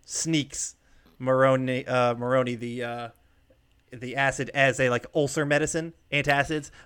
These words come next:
but, uh, but it's in there. And so, yeah, so you can hear, you absolutely see that, um, even though you had kind of seen it earlier 'cause Sal paid him off for some, from info or things like that earlier,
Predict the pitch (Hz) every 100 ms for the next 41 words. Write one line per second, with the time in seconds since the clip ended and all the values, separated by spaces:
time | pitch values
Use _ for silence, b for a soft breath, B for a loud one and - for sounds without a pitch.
0 | - 131 127 131 123 160 135 131 123 120
1 | 123 117 123 117 117 113 135 151 170 151
2 | 226 208 156 151 147 143 143 123 147 131
3 | 117 - b b b b - 117 113 107
4 | - 160 160 143 123 135 123 127 - 135
5 | 117 - 120 123 135 123 120 120 - -
6 | 127 120 117 117 _ _ - 135 117 123
7 | 117 117 120 113 117 117 - 117 120 110
8 | 120 113 113 120 110 117 113 113 117 175
9 | 185 175